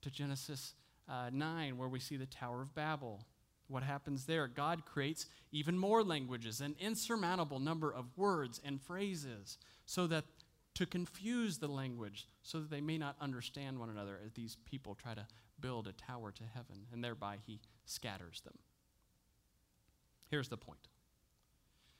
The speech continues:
These wonderful words that we have of peace, hope, joy, and love don't just have meaning in the Bible or in Christian tradition.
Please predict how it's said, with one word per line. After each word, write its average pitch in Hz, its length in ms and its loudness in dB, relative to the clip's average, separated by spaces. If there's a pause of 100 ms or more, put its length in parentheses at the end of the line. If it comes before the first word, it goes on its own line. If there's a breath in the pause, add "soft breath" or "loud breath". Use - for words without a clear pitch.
(320 soft breath)
These 156 420 0 (120)
wonderful 147 760 -2 (160)
words 139 640 0
that 120 160 -14
we 127 120 -8
have 110 420 -6
of 107 160 -14 (300 loud breath)
peace, - 560 -4 (260)
hope, - 480 -4 (720)
joy, 151 560 2
and 131 240 -2
love 135 420 2 (340 loud breath)
don't 202 260 4
just 208 280 0
have 170 320 -2 (240 soft breath)
meaning 135 600 0 (240 loud breath)
in 135 100 2
the 127 60 0
Bible 123 420 2
or 123 300 0
in 113 120 -4
Christian - 480 -4
tradition. 113 640 -8